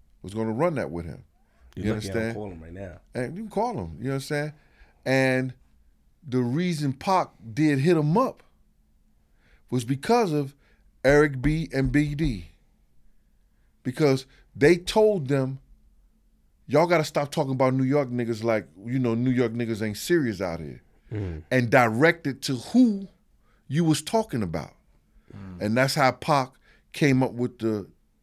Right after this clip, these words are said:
Speaker 1: hit 'em up. And that's why he did hit 'em up.
Speaker 2: Mm.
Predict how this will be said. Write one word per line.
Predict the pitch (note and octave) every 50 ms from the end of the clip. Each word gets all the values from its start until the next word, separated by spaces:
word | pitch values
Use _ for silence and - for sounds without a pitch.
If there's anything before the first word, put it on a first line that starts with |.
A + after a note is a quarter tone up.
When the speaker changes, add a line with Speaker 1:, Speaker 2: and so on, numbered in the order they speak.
| _ _
Speaker 1:
hit | - G#2+ C3+ C3+
'em | B2+ C3+ D#3+ E3
up. | A2+ - - _ _ _ _ _ _ _ _ _ _ _
And | - - A#2
that's | C#3 C#3+ C#3 -
why | C3 C3+ C3 C3
he | B2 B2 B2
did | A2+ B2 F3 F3 D3 A2+
hit | G#2 F#2 F#2
'em | E2+ D#2+ D#2
up. | C2 - - _ _ _ _ _ _ _ _ _ _ _ _ _ _ _ _ _ _ _ _ _ _ _ _ _ _ _ _ _ _ _ _ _ _ -
Speaker 2:
Mm. | F#2 G2 G2+ F#2+ F2+ E2 D2+